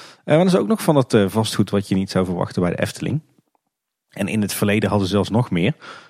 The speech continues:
Eh, zo kon je op de hoek van, eh, de Eftelingstraat en de Horst, op adres Eftelingstraat één,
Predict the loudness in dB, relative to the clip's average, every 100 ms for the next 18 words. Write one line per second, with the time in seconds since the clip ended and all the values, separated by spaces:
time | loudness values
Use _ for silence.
0 | _ -2 2 2 2 2 0 2 0 0
1 | -2 -2 -2 -2 -2 -2 -2 -2 -2 -2
2 | -2 -2 -2 -2 -2 -2 -2 -2 -2 -2
3 | -8 -8 -4 -2 -2 -2 -4 -4 -6 -6
4 | -8 -4 -4 0 0 0 -2